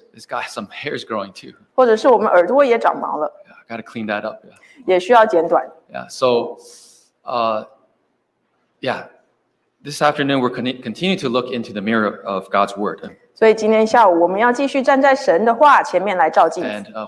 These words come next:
Speaker 1: wherever we see any areas for improvement, let's keep it, uh, in mind and continue to improve.
Speaker 2: 如果我们发现自己有许多不足的地方，那我们要来自己反省、检讨、做进步。
Speaker 1: So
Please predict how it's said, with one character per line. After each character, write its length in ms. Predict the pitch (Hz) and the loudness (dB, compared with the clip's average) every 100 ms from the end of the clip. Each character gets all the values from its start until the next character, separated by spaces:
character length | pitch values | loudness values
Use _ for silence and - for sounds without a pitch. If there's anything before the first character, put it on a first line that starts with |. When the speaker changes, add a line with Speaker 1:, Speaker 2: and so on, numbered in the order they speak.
| - | -8
Speaker 1:
wherever 360 | 127 139 139 139 | -2 0 0 -2
we 120 | 120 | -6
see 460 | - 175 160 113 107 | -8 -6 -6 -6 -8
any 460 | 117 117 117 113 - _ _ | -8 -8 -8 -10 -18 _ _
areas 280 | 123 139 139 | 0 0 0
for 80 | 113 | -2
improvement, 580 | 104 - 175 175 110 95 | -4 -4 -8 -4 -6 -6
let's 220 | 110 - | -8 -10
keep 300 | - 123 - | -14 -10 -8
it, 120 | 113 - _ _ _ _ _ _ | -10 -12 _ _ _ _ _ _
uh, 180 | 98 98 | -8 -6
in 120 | 110 | -4
mind 400 | 104 101 110 139 - - | -2 0 0 -2 -8 -10
and 240 | 104 101 98 - _ _ _ _ | -8 -8 -10 -20 _ _ _ _
continue 300 | 107 120 117 113 | -12 -6 -6 -6
to 60 | 110 | -10
improve. 600 | 95 - 131 101 - - _ _ | -10 -8 -8 -8 -10 -20 _ _
Speaker 2:
如 120 | 214 | 2
果 100 | 233 | 2
我 60 | 208 | 2
们 160 | 202 | 0
发 160 | 220 240 | 2 2
现 240 | 240 247 | 4 2
自 140 | 240 277 | 2 -4
己 160 | 226 | -2
有 140 | 202 208 | -2 -2
许 160 | 208 | 0
多 140 | 202 277 | 2 2
不 180 | 320 | 2
足 200 | 320 208 | -4 -2
的 100 | 220 | 0
地 180 | 277 262 | 0 -2
方， 280 | 208 185 180 | 0 0 0
那 120 | 202 | -2
我 80 | 175 | -2
们 140 | 170 | -2
要 160 | 185 190 | 0 2
来 220 | 170 165 | 2 0
自 180 | 165 185 | -2 -8
己 220 | - 139 - _ | -10 -12 -14 _
反 200 | - 214 | 2 2
省、 240 | 285 214 156 | 0 -6 -4
检 220 | - 175 | 0 0
讨、 180 | - 156 | 2 0
做 160 | 208 | 2
进 160 | 185 196 | 0 -2
步。 60 | 175 | -2
Speaker 1:
So 500 | 147 139 135 - | 0 2 0 -8